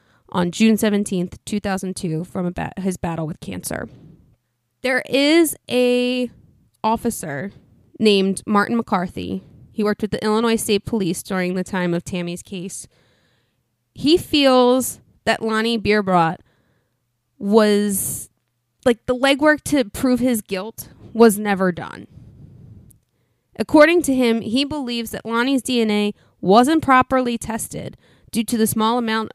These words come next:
that they had from the crime scene. Basically, the D N A sample that they had was too small to test, and therefore they couldn't get a full profile on it.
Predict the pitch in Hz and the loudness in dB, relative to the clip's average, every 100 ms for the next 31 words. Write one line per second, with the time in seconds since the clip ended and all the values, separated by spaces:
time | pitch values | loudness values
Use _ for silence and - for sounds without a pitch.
0 | - 214 196 202 208 208 226 208 - - | -12 -10 -8 -4 -4 -4 -4 -6 -6 -6
1 | 185 190 - - 71 - _ _ _ _ | -4 -4 -8 -14 -16 -18 _ _ _ _
2 | _ _ _ - 262 294 320 311 277 247 | _ _ _ 2 2 2 -2 -2 -2 -2
3 | 240 247 269 233 233 - - 220 226 214 | 0 0 0 0 -4 -6 -2 -2 0 -2
4 | 202 214 208 185 190 - 208 - - - | -2 -4 -2 -2 -2 2 0 0 -4 2
5 | 233 269 247 202 - 175 202 - - 220 | 2 4 2 2 -4 -6 -6 -6 -4 -2
6 | 202 208 220 202 214 - 226 220 196 180 | -2 0 0 0 -4 -6 -8 -8 -6 -6
7 | - - 190 202 190 - 202 190 - 104 | -8 -10 -4 0 0 0 -4 -4 -6 -8
8 | - - 76 - 71 | -8 -10 -10 -10 -12